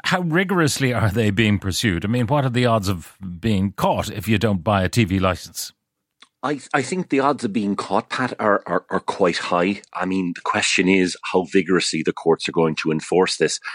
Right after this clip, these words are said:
Speaker 2: Now, being issued with a summons doesn't mean that you're going to be convicted before a court, but certainly what it looks, it looks like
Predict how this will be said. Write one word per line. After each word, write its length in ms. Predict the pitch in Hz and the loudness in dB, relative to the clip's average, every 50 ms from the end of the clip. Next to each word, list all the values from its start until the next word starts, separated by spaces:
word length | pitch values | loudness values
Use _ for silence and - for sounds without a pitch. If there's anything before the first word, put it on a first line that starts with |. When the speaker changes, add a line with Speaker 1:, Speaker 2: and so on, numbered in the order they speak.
| - - - - - - - | -14 -16 -16 -18 -18 -4 -2
Speaker 2:
Now, 80 | 90 - | -2 0
being 260 | 107 110 98 98 - - | 2 4 2 2 2 2
issued 320 | 107 95 - - 104 90 | 0 0 2 2 2 2
with 120 | 87 95 | 4 4
a 80 | 87 90 | 2 2
summons 640 | - - - 95 92 104 107 101 98 90 - - - - 82 73 73 | 0 2 2 2 4 4 6 4 4 4 2 -2 -8 -10 -14 -12 -2
doesn't 360 | - 107 95 - - 95 82 | 0 0 0 2 -2 -4 -4
mean 240 | 92 92 90 90 87 | -4 -6 -4 -4 -4
that 140 | 85 80 - | -4 -4 -6
you're 80 | 78 | -4
going 180 | - 85 82 82 | -4 -2 -2 -2
to 80 | - - | -2 -4
be 120 | 85 78 | -6 -8
convicted 600 | - - 80 76 73 85 - - - 82 76 - - - - - - - - | -6 -8 -8 -2 0 0 0 2 0 0 0 0 -6 -12 -18 -18 -18 -20 -6
before 380 | - 120 - - 101 92 95 92 | -4 -4 0 2 2 4 4 2
a 40 | 90 | 0
court, 340 | - - 90 82 78 - - | 0 0 2 2 2 2 -2
but 140 | - 80 - | -6 -6 -4
certainly 680 | - - - - 98 95 - 135 110 90 85 82 85 | -4 -4 0 0 0 0 0 -2 0 0 2 2 0
what 180 | 73 71 85 82 | 0 0 0 0
it 160 | 82 - - | 0 0 0
looks, 320 | 87 82 - - - - - _ _ _ | 0 0 0 -2 -8 -10 -12 _ _ _
it 80 | 95 | -2
looks 300 | 82 85 104 - - - | 0 0 0 0 0 0
like 240 | 92 82 76 - - | 0 0 0 -2 -6